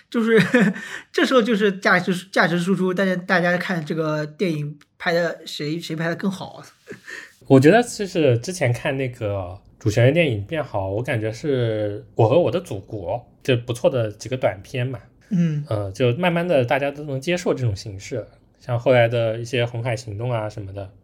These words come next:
Speaker 2: 它确实好看呀。
Speaker 1: 它是符合电影的一个，怎么说，好看的基本规则？
Speaker 2: 输出这些东西，就是前提是你得拍个好看的电影啊，不然大家都会反感的。<laughs>
Speaker 1: 嗯，我们说回来，比如说我们刚刚聊到的芭比，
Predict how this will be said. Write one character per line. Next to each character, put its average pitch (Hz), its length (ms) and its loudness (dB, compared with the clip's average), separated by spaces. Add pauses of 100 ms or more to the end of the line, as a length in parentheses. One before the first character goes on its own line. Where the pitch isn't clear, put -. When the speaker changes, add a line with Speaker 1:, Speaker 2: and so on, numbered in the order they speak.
(120)
Speaker 2:
它 - 120 -2
确 175 140 0
实 147 80 0
好 120 180 0
看 - 240 -10
呀。 107 80 -12 (120)
Speaker 1:
它 - 180 -4
是 240 160 0
符 185 180 -4
合 156 200 -2
电 254 160 0
影 165 120 2
的 147 80 0
一 151 120 0
个， 165 340 2
怎 147 140 -12
么 131 100 -8
说， 151 100 -12
好 151 160 -10
看 190 140 0
的 196 60 2
基 185 120 -2
本 214 160 0
规 240 140 -2
则？ 226 260 -2 (320)
Speaker 2:
输 208 140 -2
出 220 160 0
这 208 80 -2
些 190 120 4
东 190 160 -2
西， 117 460 -4 (260)
就 139 140 -2
是 131 80 -2
前 127 260 2
提 147 140 -4
是 139 140 -6
你 127 120 0
得 143 80 0
拍 160 220 0
个 165 80 0
好 117 140 -6
看 - 140 -6
的 139 100 -2
电 180 200 -4
影 104 200 -8
啊， 95 120 -10
不 - 60 -8
然 139 180 0
大 143 120 2
家 139 180 2
都 143 160 -2
会 143 140 -2
反 113 240 -6
感 120 200 2
的。 95 140 -16 (160)
<laughs> 123 180 -2
Speaker 1:
嗯， 165 400 -2 (140)
我 190 80 -4
们 160 140 0
说 190 180 0
回 170 120 0
来， 127 340 -8
比 180 100 -4
如 151 100 -2
说 175 200 0
我 165 40 0
们 151 380 -4 (180)
刚 165 140 -4
刚 160 140 -2
聊 139 120 -4
到 143 120 -4
的 135 100 -8
芭 151 180 0
比， 147 200 -6